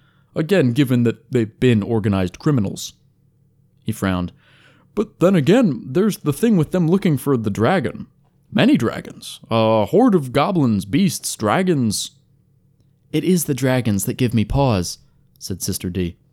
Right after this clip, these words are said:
"I mean, I'm not a dragon expert, but I imagine it can't be easy to recruit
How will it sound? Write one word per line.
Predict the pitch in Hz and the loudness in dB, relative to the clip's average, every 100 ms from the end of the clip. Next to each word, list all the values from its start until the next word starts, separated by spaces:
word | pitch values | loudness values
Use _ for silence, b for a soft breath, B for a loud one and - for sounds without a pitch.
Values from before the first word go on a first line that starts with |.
| _ b b b | _ b b b
"I | - | 0
mean, | 214 | 2
I'm | 208 | 4
not | 254 | 4
a | 160 | 2
dragon | 123 131 131 98 - | 0 0 0 -2 -2
expert, | 147 - - 95 101 - | -6 -6 -4 -6 -6 -4
but | - - b b b b _ _ - | -4 -4 b b b b _ _ -4
I | 135 | 0
imagine | 135 294 180 120 | 2 0 -2 -2
it | 107 | -4
can't | - 370 185 | -8 -6 -4
be | 123 - | -4 -4
easy | 381 156 110 | -2 0 -2
to | - 127 117 - | -2 -2 -4 -8
recruit | - 156 139 131 - 311 151 135 | -12 -4 -4 -4 -2 2 2 0